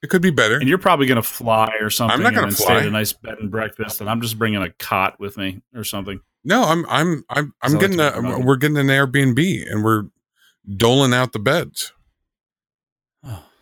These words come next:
Speaker 2: this guy.
Speaker 1: I don't
Speaker 2: Hmm.
Speaker 1: do anything half-assed.
Speaker 2: Yeah, I'm still,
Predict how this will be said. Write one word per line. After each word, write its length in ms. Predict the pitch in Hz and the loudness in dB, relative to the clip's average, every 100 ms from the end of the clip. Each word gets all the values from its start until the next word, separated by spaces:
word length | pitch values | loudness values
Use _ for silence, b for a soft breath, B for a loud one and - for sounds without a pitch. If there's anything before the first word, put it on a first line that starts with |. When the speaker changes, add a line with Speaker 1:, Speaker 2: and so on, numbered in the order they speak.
| _ | _
Speaker 2:
this 160 | 98 - | -12 -12
guy. 240 | - 82 - B B B B _ _ | -10 -14 -16 B B B B _ _
Speaker 1:
I 100 | 180 | -2
don't 160 | 269 180 | 0 2
Speaker 2:
Hmm. 40 | |
Speaker 1:
do 180 | 151 175 | 4 4
anything 400 | 117 101 123 110 | 4 0 0 -2
half-assed. 200 | 110 113 131 | 0 -2 0
Speaker 2:
Yeah, 200 | 107 101 | 0 0
I'm 60 | |
still, 340 | 160 - 175 | -4 0 0